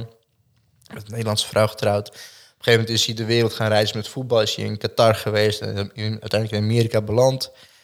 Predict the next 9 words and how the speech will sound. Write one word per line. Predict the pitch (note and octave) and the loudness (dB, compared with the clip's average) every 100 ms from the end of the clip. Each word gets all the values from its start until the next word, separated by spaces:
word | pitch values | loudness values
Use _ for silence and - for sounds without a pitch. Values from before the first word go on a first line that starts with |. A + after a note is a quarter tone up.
| _ _ _ _ - | _ _ _ _ -10
Toen | A#2 | -4
is | G#2+ | -2
hij | - | -2
van, | G#2 | -4
van | G#2 G2 G#2 G#2 G#2 | -4 -2 -2 -2 -6
speler | - - - B2 A#2 G#2+ | -8 -2 2 4 4 2
naar | G#2 - | -2 2
coach | C3 C3+ - | 2 4 0
geswitcht. | B2 - A#2 A2+ - - | -4 -4 -4 -4 -6 -8